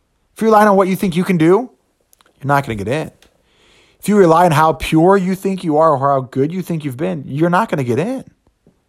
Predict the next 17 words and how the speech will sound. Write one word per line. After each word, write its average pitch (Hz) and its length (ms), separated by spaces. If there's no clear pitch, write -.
But 208 120
the 190 80
beautiful 175 320
thing 226 240
is, 175 340
God 277 260
wants 254 240
us 254 160
like 269 180
children. 285 580
He 262 140
wants 240 320
us 254 180
to 247 200
rely 269 560
on 202 240
him. 135 280